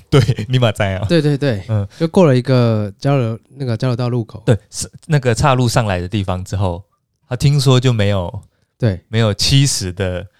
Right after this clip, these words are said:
Speaker 1: 照相机了嘛。
Speaker 2: 好似是。
Speaker 1: 嗯。哦，哎，那个后面大家像抓狂一样，着魔哎。
Speaker 2: 嗯。
Speaker 1: 后面大家当高速公路在开哎。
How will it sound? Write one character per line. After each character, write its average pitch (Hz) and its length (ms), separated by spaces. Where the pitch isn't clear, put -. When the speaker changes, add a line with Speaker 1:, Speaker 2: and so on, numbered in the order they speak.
Speaker 1:
照 113 160
相 104 240
机 92 180
了 90 120
嘛。 98 180
Speaker 2:
好 85 360
似 107 420
是。 92 300
Speaker 1:
嗯。 - 60
哦， 107 160
哎， 120 120
那 165 100
个 151 100
后 147 140
面 143 180
大 135 140
家 131 140
像 123 280
抓 127 200
狂 90 260
一 92 100
样， 90 280
着 92 260
魔 90 420
哎。 82 180
Speaker 2:
嗯。 135 280
Speaker 1:
后 175 140
面 175 100
大 165 80
家 156 80
当 151 140
高 147 160
速 139 100
公 131 140
路 127 60
在 123 100
开 95 320
哎。 98 40